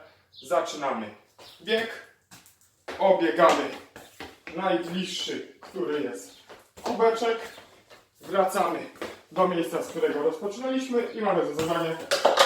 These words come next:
trafić piłką w kubeczek czy w butelkę. Wtedy wracamy po piłkę i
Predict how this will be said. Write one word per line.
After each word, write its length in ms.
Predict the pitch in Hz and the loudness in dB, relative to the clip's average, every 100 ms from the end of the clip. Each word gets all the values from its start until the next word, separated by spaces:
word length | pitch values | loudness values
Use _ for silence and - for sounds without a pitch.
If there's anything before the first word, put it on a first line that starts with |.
| - - - - - | 4 2 0 -4 -6
trafić 500 | 180 - 180 175 - | -2 0 -2 -4 -8
piłką 600 | - 165 156 151 - - - _ _ - _ _ _ - - - - - - - - _ _ | -6 -4 -2 -2 -4 -8 -16 _ _ -20 _ _ _ -20 -20 -20 -20 -20 -20 -20 -20 _ _
w 100 | - | -14
kubeczek 500 | - 147 - 131 - - - | -2 0 0 -6 -8 -16 -10
czy 180 | 139 | -8
w 80 | 123 | -6
butelkę. 480 | 127 127 156 147 - - - - _ _ _ | -6 -2 0 0 -2 -4 -8 -16 _ _ _
Wtedy 600 | _ 220 202 165 - - - _ _ _ | _ 0 2 0 -2 -8 -18 _ _ _
wracamy 680 | 226 254 262 254 240 226 220 | -4 -2 0 0 2 0 0
po 180 | 220 214 | 0 0
piłkę 440 | 220 196 196 190 208 | -4 -2 0 0 -2
i 240 | 214 | -6